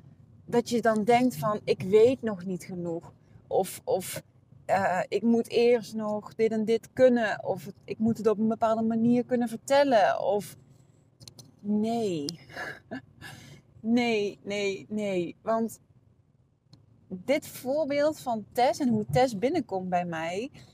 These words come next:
is gewoon het voorbeeld dat je, dat het niet alleen maar gaat over de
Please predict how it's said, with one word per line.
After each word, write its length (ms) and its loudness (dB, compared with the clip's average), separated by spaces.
is 260 2
gewoon 360 0
het 440 -2
voorbeeld 440 -4
dat 220 -4
je, 200 0
dat 140 -12
het 120 -8
niet 200 2
alleen 200 -2
maar 120 -4
gaat 380 -4
over 300 -10
de 140 -6